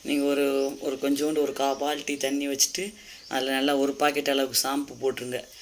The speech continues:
ஷாம்பு போட்டுட்டு, அதுல வந்து சேலைய வந்து பார்த்தீங்கன்னா, நீங்க ஊற வச்சிட்டிங்கன்னா, ஒரு half an hour, நெக்ஸ்ட் நல்லா ரன்னிங் வாட்டர்ல அலசி காய போடுங்க. ஒரு பொட்டு கூட கலரே போகாது. நெக்ஸ்ட் பார்க்கல ஒர்க் சாரி தான். தௌசண்ட் ஃபைவ் ஹண்ட்ரட்லேருந்து டூ தௌசண்ட் முடிய இருக்கு.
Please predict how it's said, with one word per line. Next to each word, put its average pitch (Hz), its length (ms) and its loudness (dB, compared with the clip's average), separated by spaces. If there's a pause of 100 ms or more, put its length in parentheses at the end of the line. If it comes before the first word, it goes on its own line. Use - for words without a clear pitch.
(240)
ஷாம்பு 151 300 0
போட்டுட்டு, 139 420 0 (420)
அதுல 139 260 2
வந்து 151 320 0
சேலைய 151 340 2
வந்து 139 200 -2
பார்த்தீங்கன்னா, 135 480 -4
நீங்க 139 260 -4
ஊற 139 240 0
வச்சிட்டிங்கன்னா, 135 440 -2
ஒரு 131 100 -2
half 131 200 -2
an 135 100 -6
hour, 135 200 -2 (520)
நெக்ஸ்ட் 135 280 0
நல்லா 143 240 2
ரன்னிங் 143 320 2
வாட்டர்ல 139 260 0
அலசி 143 260 2
காய 135 200 2
போடுங்க. 139 260 -2
ஒரு 135 140 0
பொட்டு 139 180 -6
கூட 135 220 0
கலரே 135 220 0
போகாது. 131 540 -2 (1900)
நெக்ஸ்ட் 165 340 -4
பார்க்கல 160 340 -2
ஒர்க் 139 300 2
சாரி 147 260 0
தான். 147 180 -4
தௌசண்ட் 147 460 0
ஃபைவ் 139 220 0
ஹண்ட்ரட்லேருந்து 139 560 -2
டூ 139 140 -6
தௌசண்ட் 139 340 -2
முடிய 135 220 -2
இருக்கு. 135 260 -2